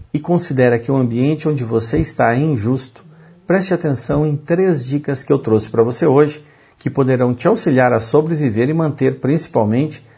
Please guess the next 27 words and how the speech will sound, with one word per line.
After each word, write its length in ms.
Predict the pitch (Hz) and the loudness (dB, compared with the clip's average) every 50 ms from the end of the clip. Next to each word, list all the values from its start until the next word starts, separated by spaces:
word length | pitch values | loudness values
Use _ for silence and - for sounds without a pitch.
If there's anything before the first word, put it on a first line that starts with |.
| _ _ _ | _ _ _
a 100 | - 101 | -10 -8
sua 300 | 95 - - - 180 190 | -8 -8 0 2 2 2
carreira 400 | 190 190 170 147 127 131 - 139 | 2 2 2 2 2 2 2 0
profissional 840 | 127 - 139 131 123 - - 123 117 117 117 117 123 127 131 131 - - _ _ | 0 0 -2 -4 -2 -2 -4 -2 0 2 4 4 2 2 -2 -6 -10 -18 _ _
numa 240 | - 127 135 143 135 | -2 0 0 0 0
maneira 340 | 135 135 131 127 123 127 127 | 0 2 2 2 2 0 0
crescente 680 | - 143 147 139 - - 117 113 120 123 123 - 139 | 0 0 0 0 0 0 0 0 0 0 -2 -4 -6
e 40 | 127 | -6
progressiva. 680 | 127 117 117 113 117 123 117 - - - - - - _ _ _ _ _ _ _ _ _ - - _ | -2 0 0 2 2 0 -2 -4 -8 -10 -12 -12 -20 _ _ _ _ _ _ _ _ _ -20 -6 _
A 80 | 143 | -2
primeira 360 | 143 170 170 170 170 170 165 151 | 2 2 2 2 4 2 2 2
dica 240 | 123 135 127 - | 0 -2 -2 -4
é 20 | 143 | -2
a 20 | |
seguinte: 680 | 123 - - 120 101 92 85 80 - - - - _ _ _ _ _ _ _ _ _ _ _ _ | 0 0 -2 -2 -2 -4 -6 -8 -10 -16 -20 -20 _ _ _ _ _ _ _ _ _ _ _ _
tome 240 | _ 139 143 147 147 | _ 2 2 2 0
cuidado 540 | 143 - 131 113 95 113 113 117 117 123 120 | -2 -2 -4 -2 0 2 2 2 2 -2 -2
para 240 | 117 123 120 117 110 | -2 0 0 2 2
não 300 | 110 117 127 143 165 170 | 2 2 2 2 2 2
antecipar 840 | 160 151 151 - 135 131 - 117 107 - 110 107 117 120 107 90 | 0 -2 -2 -2 -2 -2 -4 -8 -4 0 2 2 2 2 -2 -6
novidades 1000 | 95 113 123 123 131 143 143 139 117 98 92 107 110 123 127 - 131 131 123 110 | -6 -2 0 2 2 2 0 0 -2 0 2 2 2 2 0 -2 -4 -4 -4 -4
dentro 460 | 104 101 107 127 151 170 175 175 165 151 | -4 -2 0 0 0 0 -2 -2 -4 -2
da 100 | 143 143 | -2 -2
empresa 480 | 139 127 131 - 107 113 117 113 120 | -2 -4 -2 0 2 2 2 2 0
onde 140 | 123 120 123 | -4 -4 -2
você 240 | 120 120 113 - - | -4 -6 -4 -4 -4
trabalha. 520 | - 123 127 110 90 90 - - - - | -2 0 0 0 -2 -4 -6 -8 -12 -20